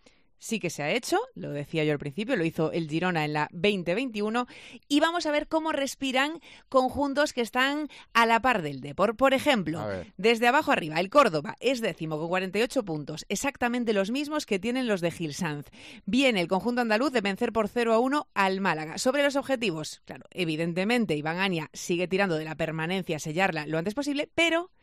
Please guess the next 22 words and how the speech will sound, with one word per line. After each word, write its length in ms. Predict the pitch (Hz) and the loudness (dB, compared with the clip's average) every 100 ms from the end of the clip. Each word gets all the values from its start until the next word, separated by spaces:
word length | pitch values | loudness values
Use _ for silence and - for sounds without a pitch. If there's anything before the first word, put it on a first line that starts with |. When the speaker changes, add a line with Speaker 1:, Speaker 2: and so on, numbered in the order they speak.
| _ _ | _ _
Speaker 1:
ya 280 | 185 185 294 | -8 0 2
empieza 440 | 285 247 262 - 262 | 2 0 -4 0 0
a 40 | |
mirar 420 | 226 208 220 233 - | 2 4 4 2 -2
hacia 380 | 170 160 175 160 | -4 -2 -4 -4
ese 160 | 175 | -4
playoff. 340 | 170 214 381 208 | -4 -2 -2 -4
Así 220 | 143 196 | -6 -4
que 180 | 180 - - - | -4 -6 -18 -12
si 220 | - 202 | 0 2
el 120 | 165 | 2
Córdoba 400 | 175 165 175 214 | 0 0 2 2
mira, 320 | 240 233 320 349 | 2 0 -2 -6
digo 220 | 170 151 | -8 -6
yo 200 | 151 220 | -6 -6
que 120 | 180 | -8
también 300 | 151 143 147 | -10 -10 -8
nosotros. 640 | 143 - - 143 - - _ _ _ _ - | -8 -8 -10 -12 -14 -20 _ _ _ _ -20
Speaker 2:
A 120 | - | -16
ver, 220 | 80 107 - - - - - _ _ _ - | -10 -10 -12 -20 -20 -20 -20 _ _ _ -14
Iván 260 | 110 120 151 | -2 0 0
Ania. 260 | 82 73 | -4 -10